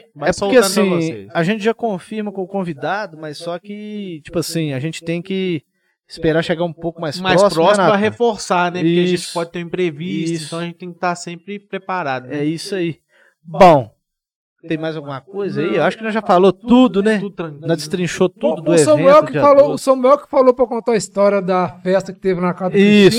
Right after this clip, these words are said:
Speaker 3: Cristina.
Speaker 2: conta aí,
Speaker 1: Conta pra
Speaker 2: conta
Speaker 1: nós.
Speaker 2: aí.
Speaker 3: Não,
Speaker 2: Conta aí.
Speaker 3: foi o seguinte, só, o, o Sete,
Speaker 2: Ah.
Speaker 3: quando ganhou, todo, é, dia, dia vinte e quatro de dezembro foi a final.
Speaker 2: Certo.
Speaker 3: Até o dia trinta e um,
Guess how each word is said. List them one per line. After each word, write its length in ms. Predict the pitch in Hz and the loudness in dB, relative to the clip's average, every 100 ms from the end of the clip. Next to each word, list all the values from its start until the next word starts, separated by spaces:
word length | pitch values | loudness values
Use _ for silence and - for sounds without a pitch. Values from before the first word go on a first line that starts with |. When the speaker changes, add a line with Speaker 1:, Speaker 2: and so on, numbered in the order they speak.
| 254 | 2
Speaker 3:
Cristina. 80 | 190 | 4
Speaker 2:
conta 220 | 208 202 | 4 6
aí, 60 | 202 339 | 8 8
Speaker 1:
Conta 60 | |
pra 100 | - 202 | 6 0
Speaker 2:
conta 120 | 226 | 2
Speaker 1:
nós. 80 | 208 | 0
Speaker 2:
aí. 260 | 175 135 - - | 0 -4 -8 -4
Speaker 3:
Não, 280 | 269 285 277 | 2 4 4
Speaker 2:
Conta 140 | - | 2
aí. 60 | 151 | 2
Speaker 3:
foi 100 | 269 | 0
o 20 | |
seguinte, 440 | 269 254 285 285 | -2 -2 -2 -2
só, 180 | - 196 | -4 -2
o, 300 | 196 208 233 | -2 -4 -6
o 60 | 214 | -8
Sete, 420 | - 214 233 233 | -6 -2 0 -2
Speaker 2:
Ah. 20 | |
Speaker 3:
quando 220 | 233 226 208 | -4 -6 -2
ganhou, 640 | 202 190 240 269 180 - _ _ _ _ _ - | -2 -2 2 2 0 -6 _ _ _ _ _ 2
todo, 280 | 240 269 262 | 2 4 0
é, 580 | 240 233 220 214 214 196 | 0 2 2 2 0 -2
dia, 320 | 202 208 - _ | -2 -2 -8 _
dia 140 | 185 196 | -8 -8
vinte 160 | 262 | -8
e 40 | - | -8
quatro 260 | 285 247 | -6 -4
de 60 | 277 | -2
dezembro 280 | 220 220 214 | -2 -2 -4
foi 100 | 208 | -8
a 40 | |
final. 440 | 208 196 170 147 _ _ | -6 -8 -8 -10 _ _
Speaker 2:
Certo. 360 | - 110 113 | -14 -10 -8
Speaker 3:
Até 200 | 214 330 | 0 2
o 60 | 320 | 2
dia 140 | 339 | 2
trinta 340 | 320 294 277 233 | 0 -2 2 2
e 120 | 269 | 4
um, 360 | 320 196 - | 2 0 -8